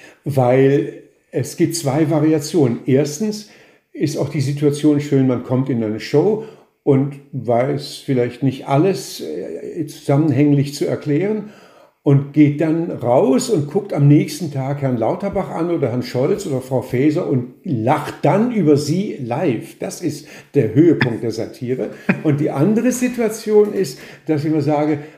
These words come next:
man muss am Abend nicht alles verstehen. Wenn Sie in eine Galerie gehen, äh, und sich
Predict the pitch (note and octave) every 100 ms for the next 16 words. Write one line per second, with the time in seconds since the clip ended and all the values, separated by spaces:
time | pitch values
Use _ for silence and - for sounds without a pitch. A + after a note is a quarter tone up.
0 | - D#3+ F3 G#3+ A3+ - G3 F#3+ G3 G3+
1 | G3+ G3+ G#3+ - F#3 - C#4 - F#3 -
2 | _ _ _ _ - F3+ D#3 F#3+ F#3 E3
3 | D#3 D#3+ E3 G#3+ G#3 G#3+ G3+ G3+ - -
4 | - F#3 D#3+ D#3+ - - D#3+ C#3+ - D3+
5 | -